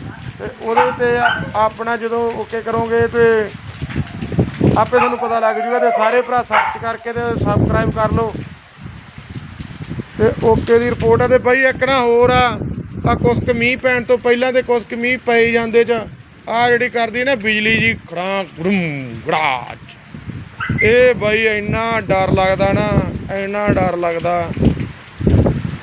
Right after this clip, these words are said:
ਕਿਆ ਹੀ ਬਤਾਊਂ। ਬਹੁਤ ਘੁਲਿਆ ਪਿਆ ਤੇ ਕਰਾਊਗਾ ਤਸੱਲੀ। ਤੇ ਕਿਉਂਕਿ ਹਰੇਕ ਬੰਦੇ ਦੀ ਜਵਾਨ ਤੇ ਬੱਚੇ, ਬੱਚੇ ਦੇ,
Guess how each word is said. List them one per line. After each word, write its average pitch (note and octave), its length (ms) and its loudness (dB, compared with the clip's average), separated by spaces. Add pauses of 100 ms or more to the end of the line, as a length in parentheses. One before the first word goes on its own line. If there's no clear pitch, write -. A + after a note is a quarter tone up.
(600)
ਕਿਆ G3+ 340 4
ਹੀ F#3+ 200 -2
ਬਤਾਊਂ। C3+ 320 -8 (2750)
ਬਹੁਤ A3 380 4 (100)
ਘੁਲਿਆ G3 260 4
ਪਿਆ G#3+ 200 0
ਤੇ G#3 200 -2
ਕਰਾਊਗਾ G#3 400 4
ਤਸੱਲੀ। G3 600 -4 (840)
ਤੇ - 380 4
ਕਿਉਂਕਿ - 720 2
ਹਰੇਕ A3+ 300 2
ਬੰਦੇ G#3 380 -2
ਦੀ G#3+ 140 -2
ਜਵਾਨ G3 380 0
ਤੇ G#3 380 0
ਬੱਚੇ, G3+ 360 -4
ਬੱਚੇ G3 320 -4
ਦੇ, G3+ 380 4